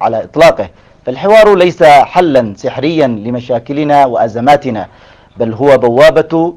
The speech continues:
امتلاك الرؤية السليمة لمعالجة المشاكل والأزمات، ولن نمتلك أفضل من خيار الحوار لمعالجة مشاكلنا أو لضبط اختلافاتنا. هكذا يقول التاريخ، وهكذا أيضا يقول حاضرنا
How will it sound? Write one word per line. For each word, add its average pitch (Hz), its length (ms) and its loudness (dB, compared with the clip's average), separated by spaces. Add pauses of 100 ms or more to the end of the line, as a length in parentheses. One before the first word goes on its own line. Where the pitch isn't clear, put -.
امتلاك 127 540 -2
الرؤية 143 460 -2
السليمة 139 540 -2 (300)
لمعالجة 120 920 0
المشاكل 117 800 -4
والأزمات، 123 760 -2 (460)
ولن 131 560 0
نمتلك 131 720 -2
أفضل 127 520 0
من 131 140 -4
خيار 123 360 0
الحوار 123 560 0 (300)
لمعالجة 139 840 0
مشاكلنا 131 840 -4 (140)
أو 139 200 4
لضبط 113 420 -2 (300)
اختلافاتنا. 104 840 -6 (420)
هكذا 139 360 2
يقول 147 260 0
التاريخ، 156 600 0 (280)
وهكذا 139 640 2 (140)
أيضا 147 220 0
يقول 123 460 -4
حاضرنا 135 800 0